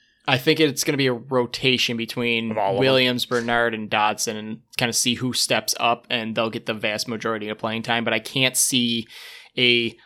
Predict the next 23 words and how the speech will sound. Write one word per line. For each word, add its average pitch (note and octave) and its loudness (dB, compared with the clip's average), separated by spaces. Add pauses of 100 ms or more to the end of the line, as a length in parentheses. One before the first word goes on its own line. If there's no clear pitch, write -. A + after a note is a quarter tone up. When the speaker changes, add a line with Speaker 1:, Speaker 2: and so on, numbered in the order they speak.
(100)
Speaker 1:
linebacker B2+ 4
getting A#2+ 0
a A2+ -2
hundred B2 0
percent A#2 -2
of G#2+ -8
the A2 -6
snaps A2 -2
like A2 -6
Tremaine A2 -6
Edmunds G#2+ -6
did. - -6
I A2+ 4
could F3 2
be D3+ 4
wrong, C3 2
but A#2 0
I, A#2 4
I C3 4
just C3 -2
can't C3+ 2
envision B2 -2
that A#2+ 4